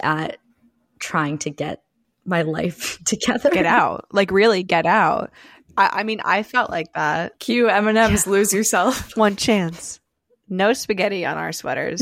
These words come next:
Speaker 1: <laughs>
Speaker 2: Um, but we, Angela, I felt that too. Like, we spent a lot of time together, like, going out together and, and all of that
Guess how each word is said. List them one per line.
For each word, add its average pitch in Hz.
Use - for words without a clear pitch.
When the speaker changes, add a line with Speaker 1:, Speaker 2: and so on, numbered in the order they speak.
Speaker 1:
<laughs> -
Speaker 2:
Um, 175
but 190
we, 220
Angela, 196
I 170
felt 226
that 254
too. 170
Like, 165
we 196
spent 220
a 175
lot 160
of 160
time 160
together, 160
like, 170
going 170
out 262
together 208
and, -
and 175
all 170
of 170
that 165